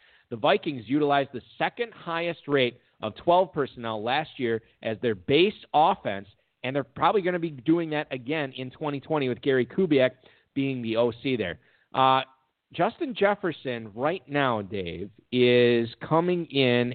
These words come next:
at wide receiver fifty-three at the twelve oh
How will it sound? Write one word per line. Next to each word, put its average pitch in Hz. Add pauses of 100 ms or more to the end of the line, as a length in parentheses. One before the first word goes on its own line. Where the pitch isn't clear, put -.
at 117
wide 123
receiver 110 (460)
fifty-three 131
at 117
the 110
twelve 147
oh 135